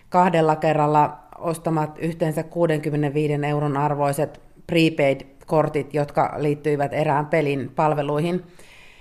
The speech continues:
eivät sitoneet vanhempia, ja tämä summa piti palauttaa, koska myyjän täytyi tietää, että peliä ei saanut pelata alle viisitoistavuotias, kun hän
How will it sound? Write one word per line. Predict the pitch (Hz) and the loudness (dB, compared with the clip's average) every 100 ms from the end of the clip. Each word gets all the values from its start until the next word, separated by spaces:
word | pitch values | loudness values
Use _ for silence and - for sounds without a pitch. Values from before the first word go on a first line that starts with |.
| - - - | -20 -14 0
eivät | 226 196 165 | 4 4 4
sitoneet | 165 170 156 151 147 | 0 0 2 0 0
vanhempia, | 151 147 151 131 143 135 | 0 0 0 -2 0 0
ja | 135 | 0
tämä | 160 151 147 - | 0 2 0 -2
summa | 190 160 151 | -2 0 0
piti | 165 180 180 | -2 -2 2
palauttaa, | 165 147 135 139 139 | 4 4 4 2 -2
koska | 139 143 - 156 | -2 -4 -2 0
myyjän | 160 151 139 | 2 4 2
täytyi | 139 151 151 196 | 2 0 2 0
tietää, | 190 196 160 147 139 | 2 2 4 2 0
että | 143 | -2
peliä | 151 156 151 143 139 | -2 0 2 2 2
ei | |
saanut | 151 151 143 143 | 2 0 0 -2
pelata | 147 139 131 139 | -2 0 0 2
alle | 139 139 131 | 0 0 -4
viisitoistavuotias, | 135 143 - 139 - 120 - 127 - | -6 -8 -10 -10 -8 -10 -8 -10 -8
kun | 139 | -8
hän | 139 135 135 | -6 -6 -8